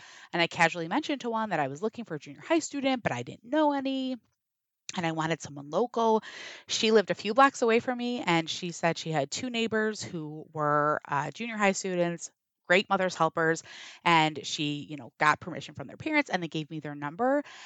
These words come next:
and one of them is still with me today, three and a half years later. So, um, just, you know, opening your mouth and asking around, like I said, to people maybe at preschool drop-off or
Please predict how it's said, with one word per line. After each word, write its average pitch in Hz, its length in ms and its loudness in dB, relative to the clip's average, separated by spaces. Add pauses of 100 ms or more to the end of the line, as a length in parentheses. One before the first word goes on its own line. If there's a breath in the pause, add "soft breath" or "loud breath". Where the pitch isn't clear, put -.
(120)
and 165 180 -2
one 156 140 -2
of 165 80 2
them 165 240 2
is 147 220 0
still 139 320 -6
with 143 180 -2
me 127 80 -14
today, 262 540 2
three 147 220 -10
and 139 80 -8
a 139 40 -8
half 135 160 -6
years - 280 -18
later. 262 440 2 (320 loud breath)
So, 185 580 8
um, 156 360 2
just, - 260 0 (120)
you 185 100 0
know, 160 180 2 (380)
opening 233 320 6
your 214 100 2
mouth 196 300 8
and 170 100 2
asking 190 440 2
around, 175 460 0
like 170 140 -2
I 165 80 -2
said, 143 420 0
to 139 180 -2
people 156 400 -6
maybe 139 300 -8
at - 80 -8 (160)
preschool 240 360 -4
drop-off 175 580 6
or 135 160 -8